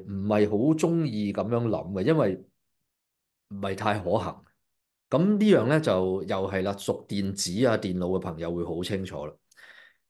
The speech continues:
ram呢，佢係短期記憶，熄咗機就唔記得，OK？但佢有個好處，佢呢係因為入邊都係用到呢啲噉嘅半導體啊，一啲噉樣嘅，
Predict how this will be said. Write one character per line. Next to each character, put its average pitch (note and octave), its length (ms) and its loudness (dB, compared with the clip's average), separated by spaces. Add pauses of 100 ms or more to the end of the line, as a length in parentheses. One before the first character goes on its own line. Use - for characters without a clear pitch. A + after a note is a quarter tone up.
(140)
ram E3 320 4
呢， E3 220 -2 (140)
佢 - 220 -2
係 F2+ 280 0
短 F2 180 -6
期 D#2+ 160 -4
記 F2 220 -6
憶， - 100 -14 (460)
熄 D#3+ 280 -2
咗 G#2 200 0
機 A#2 340 0 (140)
就 E2 200 -4
唔 D#2+ 160 -8 (140)
記 F2+ 140 -6
得， G2 260 -6 (300)
OK？ F#2 420 -4 (440)
但 A#2+ 180 0
佢 C3+ 60 6
有 C3 80 6
個 A2+ 80 0
好 G2 160 2
處， A2+ 160 -4 (680)
佢 C3 280 6
呢 F#3 200 6
係 A2 220 2
因 D3 220 4
為 A#2 140 4
入 G2 80 0
邊 F#2+ 200 -6
都 C3+ 100 4
係 A#2 100 4
用 F2+ 220 -2
到 F#2+ 120 -2
呢 G#2+ 180 -2
啲 B2 100 -2
噉 G2+ 140 -2
嘅 A2+ 100 -2
半 G2 280 -4
導 E2+ 200 0
體 F2 360 2
啊， G2+ 120 2
一 A2 60 4
啲 B2 220 0
噉 G2 140 -2
樣 G2+ 200 0
嘅， G2 80 0